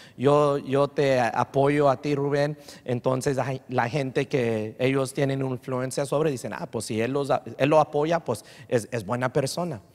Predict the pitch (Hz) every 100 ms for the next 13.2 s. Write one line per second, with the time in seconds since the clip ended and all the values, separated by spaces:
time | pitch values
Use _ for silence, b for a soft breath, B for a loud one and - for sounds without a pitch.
0 | B B B _ 165 175 190 170 165 156
1 | 143 139 160 175 170 170 165 160 156 156
2 | 143 139 170 220 151 127 156 160 151 139
3 | - 156 143 143 143 156 170 147 143 139
4 | 143 131 139 135 B B - 147 147 147
5 | 139 156 156 151 147 156 151 180 180 170
6 | 131 123 127 - 147 - 180 190 175 -
7 | 139 135 131 143 143 123 131 139 151 143
8 | 165 190 117 - _ - _ _ - -
9 | 101 104 101 214 214 165 - - - 156
10 | 143 151 151 127 120 131 B B B B
11 | - 113 110 110 107 107 113 117 - 117
12 | 117 131 143 139 131 127 120 131 147 156
13 | 143